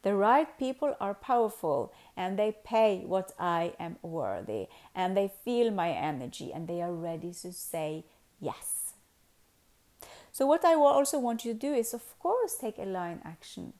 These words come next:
Aligned action is to show up, share your message. It could be a video, it could be a reel, it could be an Instagram post, it could be a blog, it could be a podcast if you have a podcast show like this.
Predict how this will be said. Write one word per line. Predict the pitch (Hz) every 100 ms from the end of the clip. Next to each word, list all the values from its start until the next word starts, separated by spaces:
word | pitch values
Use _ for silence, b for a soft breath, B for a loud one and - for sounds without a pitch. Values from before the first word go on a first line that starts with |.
| _ _ _ _ _ _ _ _ _ _ B B B -
Aligned | 220 214 285 349
action | 330 - 311
is | 254 -
to | 254
show | - 247 226
up, | 226
share | - 226 214
your | 214
message. | 190 208 226 220
It | 226
could | 185
be | 190
a |
video, | 180 220 233 254
it | 226
could | 220 190
be | 180
a | 165
reel, | 202 254 262
it | 214
could | 208 185
be | 175
an | 170
Instagram | 226 - 254 247
post, | 247 247 247
it | 226
could | 190
be | 180
a | 170
blog, | - 226 262 262
it | - - _
could |
be | 190
a | 175
podcast | - 208 233 262 247
if | 220 180
you |
have | 170
a |
podcast | 170 196 - 190 -
show | -
like | 175 - -
this. | 240 294 -